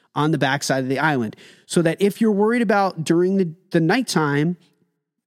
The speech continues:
having people on Tom Sawyer Island because it's a liability and you don't want people walking around and potentially tripping,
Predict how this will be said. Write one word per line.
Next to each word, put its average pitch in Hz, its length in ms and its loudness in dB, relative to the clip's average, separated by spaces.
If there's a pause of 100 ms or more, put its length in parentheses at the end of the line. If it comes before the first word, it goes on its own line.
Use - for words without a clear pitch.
having 208 440 0
people 196 300 -2
on 170 220 0
Tom 170 260 0
Sawyer 175 280 -2
Island 151 280 0
because 147 340 -2
it's 147 120 -4
a 156 60 0
liability 131 720 0
and 143 80 0
you 139 80 2
don't 165 160 0
want 147 160 -6
people 156 240 -4
walking 139 400 -2
around 135 480 -2
and 131 180 0 (300)
potentially 139 500 -2
tripping, 143 520 -2